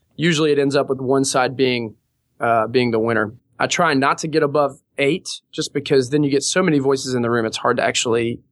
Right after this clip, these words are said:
hear where you're going. But we start out with mission.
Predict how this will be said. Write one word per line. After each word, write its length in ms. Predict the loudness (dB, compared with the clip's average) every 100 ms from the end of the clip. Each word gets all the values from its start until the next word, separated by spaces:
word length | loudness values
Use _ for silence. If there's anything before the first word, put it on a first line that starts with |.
| _
hear 240 | -4 -2
where 140 | 0 2
you're 100 | 2
going. 400 | 2 0 0 -6 _ _
But 360 | -2 0 0 -6 _ _ _ _ _ _ _ _ _ _
we 140 | -2 0
start 280 | 2 2 4
out 220 | 2 0
with 160 | -6
mission. 460 | -2 -4 -4 -8 -12